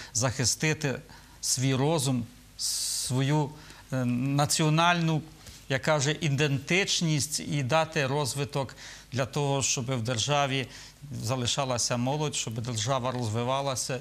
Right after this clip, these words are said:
і щоб в державі держава ставала сильною, могутньою і розумово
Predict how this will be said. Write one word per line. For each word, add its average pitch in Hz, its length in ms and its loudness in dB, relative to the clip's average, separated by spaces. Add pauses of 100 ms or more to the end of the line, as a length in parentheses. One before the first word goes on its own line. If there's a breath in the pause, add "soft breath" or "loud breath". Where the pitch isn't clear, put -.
і - 20 -6
щоб 110 280 -6
в 120 60 -2
державі 127 540 -2 (600 loud breath)
держава 120 460 -2
ставала 117 460 -2
сильною, 127 600 -2 (100)
могутньою 131 600 -2 (300 loud breath)
і 143 80 -2
розумово 139 640 2